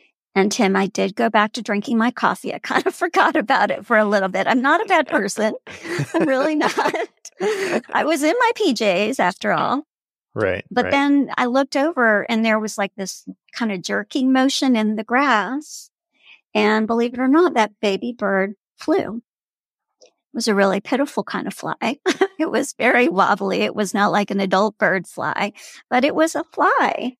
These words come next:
Speaker 1: nonetheless, and kind of wove around and,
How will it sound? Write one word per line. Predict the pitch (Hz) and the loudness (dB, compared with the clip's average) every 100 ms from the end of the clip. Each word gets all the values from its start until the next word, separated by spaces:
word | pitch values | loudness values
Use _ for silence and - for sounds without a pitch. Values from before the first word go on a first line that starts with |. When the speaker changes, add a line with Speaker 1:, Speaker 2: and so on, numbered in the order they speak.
| _ | _
Speaker 1:
nonetheless, | 226 226 277 330 392 285 208 - - _ | -6 -2 0 0 2 2 0 -4 -14 _
and | 220 220 220 233 | 0 0 0 -4
kind | 254 262 | -2 0
of | 262 | 0
wove | 214 214 233 262 | 0 2 2 2
around | 254 240 226 262 277 | 2 2 4 4 4
and, | 226 220 | 2 -2